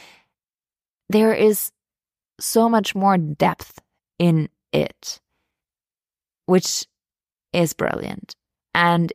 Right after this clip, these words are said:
yes, it is still an add-on. It's not a default thinking yet. <laughs> Sustainable design is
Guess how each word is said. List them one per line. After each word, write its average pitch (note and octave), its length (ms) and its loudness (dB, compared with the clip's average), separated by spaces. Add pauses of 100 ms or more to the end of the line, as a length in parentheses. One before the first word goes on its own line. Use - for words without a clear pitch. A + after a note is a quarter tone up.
yes, E3 760 -4 (120)
it F#3 160 -2
is - 360 -2
still E3+ 500 -2 (100)
an D#3+ 80 -4
add-on. - 400 -4 (520)
It's D#3+ 280 -2
not F#3 260 4
a G#3+ 60 6
default G3+ 520 -2
thinking F3+ 640 -6 (440)
yet. - 360 -8 (160)
<laughs> - 1600 -4
Sustainable A3 760 0
design F3+ 580 2 (100)
is F#3 540 2